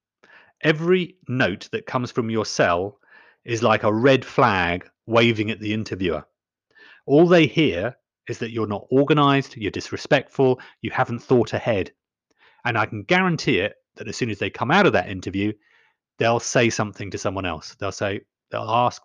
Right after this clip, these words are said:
"What was that candidate like?" "Oh, his phone went off." So make sure that you turn it off, put it away. Competition at the moment is at an all-time high for roles, and you don't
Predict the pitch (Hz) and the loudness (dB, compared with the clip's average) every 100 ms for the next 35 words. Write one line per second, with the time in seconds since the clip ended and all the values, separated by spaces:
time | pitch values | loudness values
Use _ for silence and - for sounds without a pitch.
0 | - 131 131 117 - 123 110 104 104 101 | -8 -6 -4 -4 -2 -4 -2 -4 -4 -6
1 | _ _ _ 117 95 92 104 95 80 82 | _ _ _ 0 0 0 -2 -2 -4 -4
2 | 82 _ _ _ _ _ _ _ _ - | -6 _ _ _ _ _ _ _ _ -6
3 | - 101 - _ _ _ _ _ _ _ | 0 0 0 _ _ _ _ _ _ _
4 | _ _ _ _ 120 139 160 151 - 160 | _ _ _ _ 2 4 4 2 6 6
5 | 123 113 117 110 110 113 - - 143 160 | 6 2 -2 0 0 -2 -10 -4 0 2
6 | 151 104 107 _ - - 135 123 110 104 | 2 0 -2 _ -20 -4 -4 -2 -2 -2
7 | 87 - - 165 160 - 160 - 101 92 | -4 -8 -8 -6 -6 -4 -4 -2 -6 -6
8 | 113 _ _ _ - 135 139 123 107 104 | -14 _ _ _ -4 -2 0 0 0 -4
9 | 110 98 113 113 - 139 139 - 120 117 | -2 -4 -4 -4 2 4 4 0 -2 0
10 | 110 - 110 107 101 104 101 92 90 - | -2 0 0 0 -2 -2 0 0 -2 -10
11 | - - - 104 101 101 - 127 127 127 | -20 -20 -14 -12 -10 -12 0 2 2 -2